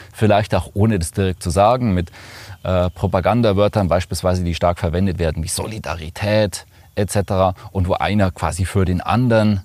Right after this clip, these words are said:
einsteht, wo, äh, Schulden vergemeinschaftet werden. Das sind alles linke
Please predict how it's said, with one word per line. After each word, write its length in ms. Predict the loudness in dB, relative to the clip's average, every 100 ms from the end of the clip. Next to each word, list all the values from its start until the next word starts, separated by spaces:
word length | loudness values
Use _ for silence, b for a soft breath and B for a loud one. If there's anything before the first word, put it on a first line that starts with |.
| -6
einsteht, 720 | -4 -2 -2 -4 -2 -2 -2
wo, 160 | -2 -2 B B -8
äh, 280 | -4 -4
Schulden 440 | -2 2 2 2 0
vergemeinschaftet 960 | -2 0 0 2 0 0 -4 -2 -4
werden. 300 | 2 2 2 B B B
Das 180 | -6 -4
sind 240 | -4 -4
alles 340 | -4 -4 -4 -4
linke 520 | -2 0 0 0 -4